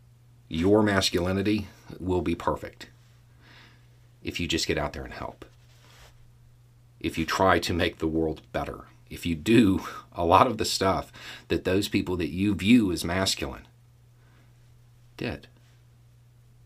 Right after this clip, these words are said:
They tried to make the world better. Now, in order to do that, you need to make sure that you end up on the right side of things.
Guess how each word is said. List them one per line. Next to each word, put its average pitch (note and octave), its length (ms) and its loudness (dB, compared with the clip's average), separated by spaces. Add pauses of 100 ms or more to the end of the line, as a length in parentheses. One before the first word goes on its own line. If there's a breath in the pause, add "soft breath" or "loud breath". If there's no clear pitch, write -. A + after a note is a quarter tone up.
(640)
They E2+ 180 -6
tried F#2 460 2
to G2 80 -2
make F2 200 -4
the - 60 -4
world D#2 200 0
better. F#2 220 2
Now, E2 180 -4
in E2 140 -6
order G2 260 4
to D#2+ 100 -4
do F2+ 180 2
that, F#2 240 0
you F#2 140 -2
need G#2 240 0
to A2 60 0
make G#2+ 200 4
sure G#2 200 2
that G2 80 0
you F#2+ 140 -2
end G2+ 140 2
up F#2+ 100 0
on G2+ 80 0
the E2+ 80 0
right G2+ 300 2
side A2 260 4
of F2 100 -2
things. D#2 440 -8